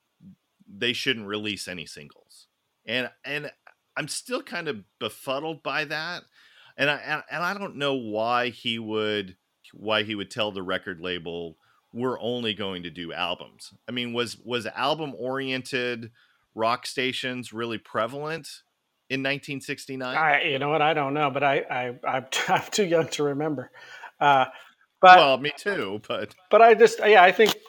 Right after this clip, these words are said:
Speaker 2: I, I, I would put it as more as I think of singles as something that pop music does, and these guys were never,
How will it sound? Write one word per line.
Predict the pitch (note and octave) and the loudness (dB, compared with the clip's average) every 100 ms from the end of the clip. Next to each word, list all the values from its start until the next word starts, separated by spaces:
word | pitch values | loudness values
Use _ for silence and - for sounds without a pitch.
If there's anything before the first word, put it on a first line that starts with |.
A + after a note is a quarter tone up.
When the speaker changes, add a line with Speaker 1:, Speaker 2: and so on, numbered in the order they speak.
| _ | _
Speaker 2:
I, | D#3 D#3+ - _ - | -2 -2 -6 _ -2
I, | D3 C#3+ | 0 2
I | D3 | 2
would | F#3+ D3 | 0 -2
put | F3+ D#3+ | 2 2
it | |
as | D3 C3 | 4 2
more | D#3 D3+ | 2 2
as | |
I | C#3 C#3+ | 2 0
think | D#3 | -2
of | C3 | -4
singles | - D3 C#3+ C#3 C#3 | -2 0 0 -2 -4
as | C3+ | -4
something | C#3 - C3 | -6 -4 -4
that | B2+ - | -2 4
pop | C3+ - | 4 4
music | C#3 B2+ B2 | -6 -8 -8
does, | C3 B2+ B2+ | -4 -4 -6
and | B2 A#2 B2 | -10 -14 -10
these | C#3+ C#3+ | -8 -2
guys | C#3 B2+ | -2 -2
were | C3 | -4
never, | C3 C3 B2+ A#2+ | -4 -2 -2 -4